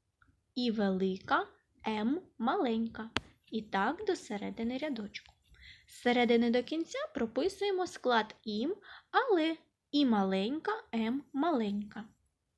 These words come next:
Розумнички, починаємо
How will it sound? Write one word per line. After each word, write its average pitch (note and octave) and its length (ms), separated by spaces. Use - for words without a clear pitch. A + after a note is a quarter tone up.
Розумнички, C4 760
починаємо D#4 840